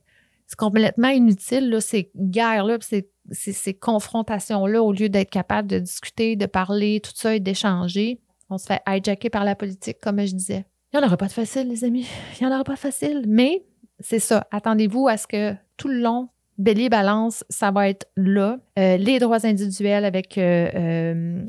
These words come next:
le Bélier, euh, les questions de justice, les questions d'égalité, euh, d'empowerment, euh, au féminin, au masculin,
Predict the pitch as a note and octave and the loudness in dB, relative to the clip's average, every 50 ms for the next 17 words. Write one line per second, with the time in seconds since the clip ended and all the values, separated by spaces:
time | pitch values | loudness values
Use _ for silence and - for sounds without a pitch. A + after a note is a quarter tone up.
0 | - - G3+ G3+ G#3 F#3 F#3 F#3 F3+ F3+ F3 G3 G#3 G#3 G#3+ A3 A3 - - - | -6 0 2 2 4 4 2 0 0 0 0 0 0 2 0 0 -2 -6 -12 -20
1 | - - - _ - F#3 F3+ F3 F3 F3 F3 E3+ E3 D3 D3+ D#3+ D#3+ E3 F3 G#3 | -20 -20 -20 _ -10 -6 -4 -2 0 0 0 -2 -2 -4 -4 -4 -4 -4 -2 0
2 | G#3+ C4 C4 C4+ C4 - B3 A3+ A3 G3+ F#3+ F#3+ F#3 - - - A3 A3 A3 G#3+ | 0 0 0 -2 -4 -2 -2 -2 -2 -2 -2 -4 -6 -6 -4 -2 0 0 0 0
3 | - - - C4+ C4 C4 A#3 A3 - A3+ A3 G#3+ G#3 G3+ G#3 G3 F#3 F3+ - _ | -2 -2 -2 -2 0 0 -2 -2 -2 0 0 0 0 0 0 0 0 -2 -6 _
4 | - G#3+ G#3+ G#3 G#3 G#3+ G#3+ G#3+ G#3 - - - - _ - G3+ G3 F#3+ F#3 F#3 | -2 0 0 2 0 0 -2 -4 -6 -10 -16 -20 -18 _ -4 0 2 2 4 4
5 | F#3 F3+ F3 F3+ F3+ F3+ F#3 A#3 A3+ G#3 - B3+ A#3+ A3+ A3 G#3+ G#3 G#3 G#3 G#3 | 2 2 2 2 2 2 2 2 2 0 0 0 2 2 2 2 2 2 2 0
6 | G#3 G#3 G#3+ G3+ - - - _ - G3+ F#3+ F#3 F3+ F3+ - - B3 A3+ - B3+ | 0 0 -2 -4 -6 -10 -10 _ -2 0 2 2 2 2 0 0 -2 -4 -2 -2
7 | A3 G#3 G3 G3 G3 G3 G3+ - - C4 A#3+ A#3 A3+ - - - - G3+ G3 F#3+ | 0 0 2 0 0 0 -2 -2 -2 -2 -2 -2 -2 -4 -8 -10 -8 -6 -4 -2
8 | F#3+ F#3+ F#3+ G3 | 0 0 0 0